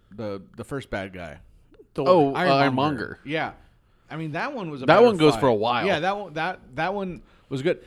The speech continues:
Speaker 1: This one I like because of the robots and all the other fights,
Speaker 3: I really
Speaker 1: but
Speaker 3: like it 'cause of all the robots and the
Speaker 2: <laughs> I know
Speaker 3: flying.
Speaker 2: this is the last time I think he wore the suit.
Speaker 1: But Whiplash.
Speaker 2: In reality,
Speaker 1: Oh,
Speaker 2: Robert
Speaker 1: another
Speaker 2: Downey
Speaker 1: one?
Speaker 2: Junior,
Speaker 1: Yeah.
Speaker 2: where you could tell he's wearing an actual big ass
Speaker 3: Yeah.
Speaker 2: suit,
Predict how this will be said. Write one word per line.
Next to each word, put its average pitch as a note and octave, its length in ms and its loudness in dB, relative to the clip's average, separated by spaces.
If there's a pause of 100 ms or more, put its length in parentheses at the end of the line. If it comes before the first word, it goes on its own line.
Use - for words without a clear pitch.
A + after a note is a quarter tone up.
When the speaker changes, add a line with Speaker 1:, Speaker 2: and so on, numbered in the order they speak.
(100)
Speaker 1:
This A#3 240 -2
one B3+ 240 0
I F3 140 0
like F#3+ 320 -2
because E3 260 -4
of E3 60 -4
the D3 100 -2
robots C#3+ 380 -2
and C3+ 100 -10
all C3 140 -4
the C3 120 -4
other C#3 200 -4
fights, A#2 420 -6
Speaker 3:
I G3 40 10
really D4 280 8
Speaker 1:
but A3+ 60 2
Speaker 3:
like F#3+ 240 4
it C4 100 -4
'cause A#3+ 160 0
of F3 140 4
all G3+ 120 8
the F#3 140 6
robots F#3+ 540 4
and E3+ 120 0
the A#2 60 2
Speaker 2:
<laughs> - 220 -12
I D#3+ 140 2
know E3+ 160 2
Speaker 3:
flying. G#3 120 -2
Speaker 2:
this F3 120 -4
is - 40 -16
the F#3+ 60 -8
last D#3 280 -6
time F3+ 180 -4
I D3+ 100 -2
think D#3+ 220 -4
he E3+ 100 -4
wore C#3+ 240 0
the C3+ 80 -8
suit. - 320 -10 (760)
Speaker 1:
But C3+ 120 -6
Whiplash. C3 440 -6 (160)
Speaker 2:
In C#3+ 180 -2
reality, C#3 440 -4
Speaker 1:
Oh, C#3+ 120 -4
Speaker 2:
Robert D3+ 220 0
Speaker 1:
another D#3+ 180 2
Speaker 2:
Downey D#3 100 4
Speaker 1:
one? C#3+ 100 0
Speaker 2:
Junior, D3+ 240 -4
Speaker 1:
Yeah. A2+ 120 -4
Speaker 2:
where D#3+ 160 4
you D3+ 200 -4
could C#3+ 200 -8
tell D#3 200 0
he's C#3+ 160 0
wearing C#3 400 0
an B2 100 -2
actual C3 360 -2
big B2 220 -2
ass A#2+ 300 -4 (140)
Speaker 3:
Yeah. G#2+ 300 -2
Speaker 2:
suit, D3 480 0